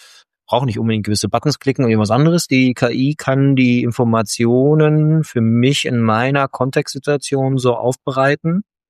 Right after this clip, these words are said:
wie ich's dann brauche, ne? Weil wir werden auch in so eine multimodale Welt reingehen. Es wird nicht mehr Text sein, es ist Video, es ist Ton. Ich kann mit der K I gut reden, sie kann mich gut verstehen, sie kann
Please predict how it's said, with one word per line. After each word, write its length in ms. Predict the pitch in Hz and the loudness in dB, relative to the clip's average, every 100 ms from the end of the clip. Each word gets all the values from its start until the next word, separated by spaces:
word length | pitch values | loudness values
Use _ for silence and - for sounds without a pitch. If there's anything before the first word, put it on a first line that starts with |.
| _ _ _ _ | _ _ _ _
wie 380 | - 117 117 139 | -10 -2 0 0
ich's 100 | 131 | -2
dann 160 | - 165 | -4 -4
brauche, 380 | 156 107 - 95 | -2 -2 -4 -4
ne? 160 | 147 | 0
Weil 160 | 127 110 | 2 2
wir 200 | 117 113 | 2 2
werden 220 | 120 139 | 0 0
auch 140 | 123 | 0
in 80 | 127 | 0
so 80 | 123 | 0
eine 80 | 127 | 2
multimodale 800 | 131 139 127 127 135 139 123 101 | 2 2 2 2 2 2 0 0
Welt 320 | 104 101 - | -2 -2 -2
reingehen. 320 | 95 95 95 | -2 -2 -4
Es 100 | 95 | -4
wird 100 | 113 | -4
nicht 140 | 113 107 | -2 0
mehr 160 | 113 | 0
Text 280 | 104 131 - | -2 -6 -2
sein, 180 | 127 123 | -2 0
es 100 | 120 | -4
ist 160 | 120 | -6
Video, 360 | 127 123 123 120 | -4 0 2 2
es 120 | 117 | 0
ist 240 | 123 - - | -4 -8 -2
Ton. 560 | 127 131 127 123 120 | 2 4 2 0 -2
Ich 100 | 123 | -4
kann 160 | - 123 | -4 -4
mit 140 | 120 | -2
der 60 | 123 | -2
K 120 | 120 | -2
I 160 | 123 123 | -4 -4
gut 260 | 131 - | -4 -2
reden, 340 | 117 120 123 117 | 0 0 0 0
sie 100 | 117 | -2
kann 140 | 123 | -2
mich 100 | 123 | -4
gut 140 | 123 | -2
verstehen, 520 | 135 123 - 113 117 117 | -2 -2 0 2 2 0
sie 120 | 113 | -2
kann 400 | 120 120 120 | -2 -4 -4